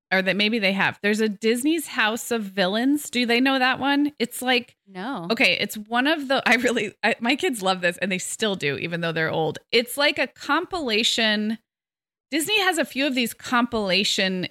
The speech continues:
Speaker 1: it's like a clips show where they pull in clips from various Disney things over the years, but then they kind of string it together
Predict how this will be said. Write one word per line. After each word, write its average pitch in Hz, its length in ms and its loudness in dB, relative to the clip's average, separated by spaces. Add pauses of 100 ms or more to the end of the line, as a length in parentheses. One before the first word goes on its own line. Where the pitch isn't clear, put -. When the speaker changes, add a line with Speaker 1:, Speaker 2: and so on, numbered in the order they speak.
Speaker 1:
it's 214 140 -2
like 277 160 2
a 269 80 0
clips - 520 -4
show 190 320 2
where 190 140 2
they 190 140 2
pull 247 360 0
in 208 300 0
clips - 360 -2
from 185 240 -2
various 185 600 2
Disney 180 460 -4
things 170 440 -2
over 175 200 0
the 170 100 -4
years, 180 260 2
but 190 140 -8
then 190 100 2
they 180 120 0
kind 247 400 0
of 339 120 0
string 233 300 -2
it - 120 -2
together 185 720 2